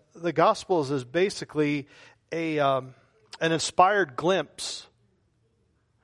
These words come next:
It's an inspired glimpse into what the gospel,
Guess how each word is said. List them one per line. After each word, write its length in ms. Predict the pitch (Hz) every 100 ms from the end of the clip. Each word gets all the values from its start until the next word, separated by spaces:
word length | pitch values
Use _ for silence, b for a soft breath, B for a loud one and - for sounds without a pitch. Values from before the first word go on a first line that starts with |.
| b b -
It's 180 | 156
an 120 | 175 147
inspired 680 | 131 - - 214 202 139 120
glimpse 720 | 147 220 190 143 - - -
into 600 | - 170 165 - 180 170
what 280 | 143 165 175
the 80 | 165
gospel, 800 | 135 151 165 - - 156 156 147